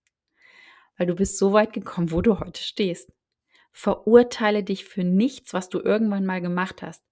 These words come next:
Weil es hat dich dahin gebracht, wo du heute bist.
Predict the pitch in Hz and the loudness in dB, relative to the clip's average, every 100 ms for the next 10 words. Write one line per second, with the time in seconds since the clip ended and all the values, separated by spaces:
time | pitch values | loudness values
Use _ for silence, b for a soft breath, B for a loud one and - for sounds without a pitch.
0 | _ _ _ 185 190 - 233 269 254 214 | _ _ _ -10 -8 -6 -4 -4 0 0
1 | 226 233 226 - 202 - 180 170 170 185 | 2 2 0 -6 -14 -10 -8 -8 -10 -8
2 | 226 311 - - | -6 -6 -8 -20